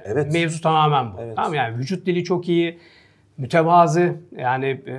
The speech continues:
Speaker 2: özellikle, e, Icardi golü attıktan sonraki tür-, yedek kulübesindeki sevinci, yüzü gülüyor, herkese hakkını veriyor, teslim ediyor. "Kimsenin üstünde değilim ben" mesajını veriyor.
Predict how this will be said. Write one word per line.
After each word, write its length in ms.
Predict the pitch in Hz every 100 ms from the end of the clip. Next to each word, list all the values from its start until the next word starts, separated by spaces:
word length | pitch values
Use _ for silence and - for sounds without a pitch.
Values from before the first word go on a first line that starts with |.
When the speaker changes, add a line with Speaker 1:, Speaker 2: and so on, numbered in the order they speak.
| 127 127 123
Speaker 2:
özellikle, 840 | - 131 156 165 156 165 160 156 - _ _ -
e, 100 | -
Icardi 480 | - 151 165 156 156
golü 400 | 165 160 160 156
attıktan 520 | 143 139 160 - 170
sonraki 680 | - 160 160 156 165 165 - _ _ _
tür-, 300 | - 143 143
yedek 440 | 143 143 147 160
kulübesindeki 880 | 156 156 151 147 165 156 156 170 170
sevinci, 520 | 156 - 160 165 156 170
yüzü 340 | 160 139 143
gülüyor, 480 | 175 175 175 170 170
herkese 600 | - 160 170 170 160 175 -
hakkını 480 | 156 156 170 165 165
veriyor, 320 | 165 160 160
teslim 360 | 143 123 160
ediyor. 300 | 160 156 156
"Kimsenin 420 | 156 151 156 165 160
üstünde 640 | 151 - 160 160 156 143
değilim 360 | 151 151 156 151
ben" 140 | 147
mesajını 500 | 147 143 147 143 151
veriyor. 300 | 147 135 139